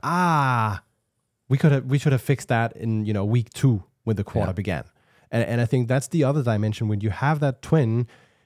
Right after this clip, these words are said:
Speaker 1: you can see it really early, what's happening,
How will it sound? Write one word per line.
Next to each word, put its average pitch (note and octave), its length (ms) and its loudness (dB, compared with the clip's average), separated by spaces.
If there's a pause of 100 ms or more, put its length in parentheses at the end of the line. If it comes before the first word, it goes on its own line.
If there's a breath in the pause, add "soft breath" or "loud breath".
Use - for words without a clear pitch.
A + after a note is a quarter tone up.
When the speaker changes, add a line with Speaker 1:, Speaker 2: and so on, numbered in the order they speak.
(100)
Speaker 1:
you B2 160 4
can D3 200 2
see E3 280 0
it E3 120 0
really C3+ 500 2 (140)
early, B2 400 2 (160)
what's A#2+ 240 0
happening, G#2 640 -6